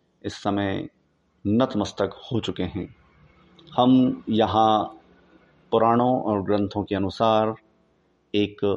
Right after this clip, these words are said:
मंत्र बताना चाहेंगे। किसी भी कटोरी में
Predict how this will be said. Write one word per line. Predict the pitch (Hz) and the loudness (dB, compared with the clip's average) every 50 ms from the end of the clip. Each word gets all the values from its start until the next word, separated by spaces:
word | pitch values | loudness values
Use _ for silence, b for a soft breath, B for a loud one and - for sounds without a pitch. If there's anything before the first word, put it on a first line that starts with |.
| - - - 110 | -4 -6 -8 -6
मंत्र | 104 104 117 123 131 131 120 117 98 | -2 0 0 2 0 0 0 -2 -4
बताना | 98 92 - 92 95 95 90 | -4 -4 -2 -2 -2 -2 -2
चाहेंगे। | - 98 95 104 139 135 107 90 87 - - - - - _ _ _ _ _ _ _ _ _ _ _ _ _ _ - _ _ _ _ _ _ _ _ _ _ - | -4 -4 -4 -2 -2 -2 -2 -2 -4 -6 -6 -10 -16 -20 _ _ _ _ _ _ _ _ _ _ _ _ _ _ -20 _ _ _ _ _ _ _ _ _ _ -6
किसी | 113 101 - 113 104 | -6 -2 0 -2 0
भी | 101 110 113 113 110 110 - - - _ _ _ _ _ _ _ | 0 0 0 0 0 0 -2 -6 -12 _ _ _ _ _ _ _
कटोरी | 104 101 - 107 107 104 123 120 | -4 0 0 0 0 2 0 0
में | 117 113 113 110 110 110 110 - - | 0 0 0 0 -2 -2 -4 -8 -14